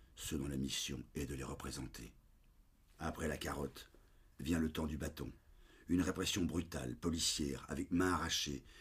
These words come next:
et manifestants éborgnés, mais aussi judiciaire, avec une distribution massive de condamnations fermes. Pendant que les pouvoirs exécutifs et judiciaires répriment,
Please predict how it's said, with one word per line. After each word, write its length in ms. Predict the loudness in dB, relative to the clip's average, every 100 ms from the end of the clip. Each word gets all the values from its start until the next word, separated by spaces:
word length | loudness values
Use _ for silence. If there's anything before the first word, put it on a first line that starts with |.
| -2
et 100 | 4
manifestants 560 | 6 6 4 0 0 0
éborgnés, 500 | 0 0 0 -2 -4 -12 -20 0
mais 80 | 4
aussi 240 | 4 4
judiciaire, 760 | 2 2 0 0 2 0 -2 -6 -14 -12 -2
avec 240 | 0 2
une 100 | 0
distribution 540 | 0 -2 -2 0 2
massive 440 | 2 4 2 2 0
de 80 | 0
condamnations 520 | 0 0 2 0 -2
fermes. 440 | -2 -2 -2 -4 -8 -20 -20 -20 -20 -20 -20 -8
Pendant 240 | 0 2
que 120 | 4 4
les 120 | 4
pouvoirs 380 | 2 2 2 2
exécutifs 640 | 0 -2 -6 -6 -4 -2
et 40 |
judiciaires 520 | 0 0 0 2 2 2
répriment, 520 | 0 2 2 2